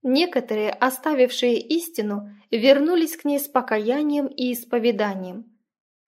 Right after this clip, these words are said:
Многие пережили этот опыт впервые. Сам Господь присутствовал там.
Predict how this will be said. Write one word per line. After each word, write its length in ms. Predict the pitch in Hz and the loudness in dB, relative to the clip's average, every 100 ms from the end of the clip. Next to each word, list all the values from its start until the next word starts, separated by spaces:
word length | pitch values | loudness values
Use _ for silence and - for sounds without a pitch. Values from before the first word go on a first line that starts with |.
| _ - | _ 0
Многие 480 | 240 269 359 311 302 | 4 4 4 2 2
пережили 560 | 262 247 233 285 302 | 2 2 2 2 2
этот 420 | - 262 262 240 - | 2 2 0 -4 -2
опыт 360 | 285 285 285 | -2 -2 -6
впервые. 720 | - 285 285 220 208 190 214 - _ _ _ _ _ _ _ _ | -4 0 0 0 -4 -6 -10 -18 _ _ _ _ _ _ _ _
Сам 380 | - - 262 247 | -6 0 2 2
Господь 600 | 226 233 - - 302 311 | 2 0 -4 -4 -4 -2
присутствовал 760 | 254 240 240 254 254 - 262 269 | -2 -2 0 -4 -4 0 0 0
там. 500 | 269 214 190 208 | -4 -6 -6 -16